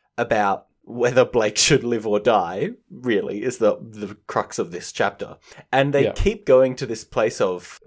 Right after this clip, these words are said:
Speaker 1: having some knee-jerk reactions of disagreeing, but then actually kind of coming to, coming to some realizations. Like, both, for both of them,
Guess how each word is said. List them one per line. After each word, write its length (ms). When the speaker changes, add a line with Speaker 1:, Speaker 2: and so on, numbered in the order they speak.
Speaker 1:
having 340
some 220
knee-jerk 500
reactions 460
of 120
disagreeing, 640
but 100
then 120
actually 440
kind 200
of 140
coming 420
to, 440
coming 440
to 600
some 420
realizations. 760
Like, 260
both, 300
for 140
both 280
of 120
them, 280